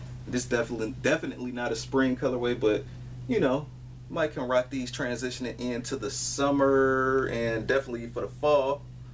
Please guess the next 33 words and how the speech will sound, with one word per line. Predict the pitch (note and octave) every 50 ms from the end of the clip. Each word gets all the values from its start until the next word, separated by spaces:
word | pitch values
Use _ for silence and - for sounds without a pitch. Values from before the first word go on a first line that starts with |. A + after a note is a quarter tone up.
| - - - - - - - - - - - - -
You | G#2+ G#2+
know, | G#2 G#2+ G#2+ A2+ A#2
the | A2
warm | G#2+ G#2 A2 A#2 A#2+ A#2+ A#2 -
colors. | - C3+ C3+ C#3 C#3 D3+ D3 - - - - - - - - - - - - - - - - - - - - - - - - - - - - - - - - - - - - - - - - - - - - - - - - - - - - - - - - - - - - -
I | A#2+
also | C3 D#3 D#3+ - D3+
showed | C3+ - - D3+ C3+ C3+ B2
you | C3
guys | B2+ C#3 C3+ C3 B2+ B2 -
this | B2+ A#2+ G#2+
button | - B2+ C3+ D#3 D3 C3+
up | B2+ - -
a | A2+
few | - - C3 B2
videos | A#2 B2 C#3+ D#3 D#3 C#3+ C3+ B2 A#2+
ago | A#2+ A2+ A2+ A2+
in | A2
my | A2 G#2+
pickup | G#2 - C3+ C3 B2+ A#2+ G2+ G#2
video. | G#2+ G#2 G2+ G2+ G2 F#2+ F#2 F2+ - - - - - - - -
Uh, | - A#2 A2 A2 G#2+ A2
I |
finally | - D3+ D3 D3+ C#3+ C3+
found | B2+ - C3+ C3+ D3 D3 -
these, | B2+ A#2 A2+ G#2+ G#2 - - - - - - - - - - - - - - - -
um, | - G2 G2+ G2+ G2 G2 G2 F#2+ F#2+ - - - - - - - - - - - - - - - - - - - - - - -
before | A2+ - - C#3 B2+
I | A#2+
went | A#2+ B2 A#2+ A2+
on | G#2+
my | G2 F#2+
trip. | - - - - - -